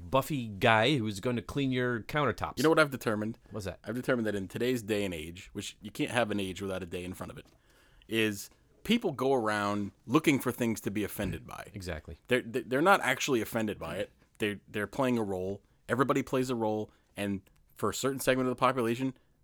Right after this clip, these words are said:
Speaker 2: they like to be offended, and they look for things to be offended by.
Speaker 1: Honestly, I haven't been offended by many things in my life.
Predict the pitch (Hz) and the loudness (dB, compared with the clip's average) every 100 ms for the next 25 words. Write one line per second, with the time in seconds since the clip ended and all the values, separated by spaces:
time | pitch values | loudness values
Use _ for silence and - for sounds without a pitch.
0 | 82 101 113 117 117 123 135 - 151 - | -8 -2 2 2 2 0 0 2 0 -2
1 | - - - - 98 98 95 98 123 - | -8 -20 -18 -8 -4 -4 -4 -4 -4 -4
2 | 123 127 123 120 120 117 104 90 - 73 | -2 0 0 0 -2 -2 -4 -6 -8 -4
3 | - 214 247 226 190 120 175 143 147 139 | 4 4 4 2 2 4 2 0 -2 -4
4 | - - 135 123 107 104 110 104 107 95 | -6 -4 -2 0 0 0 0 -2 -4 -4
5 | 90 85 76 - | -6 -6 -6 -10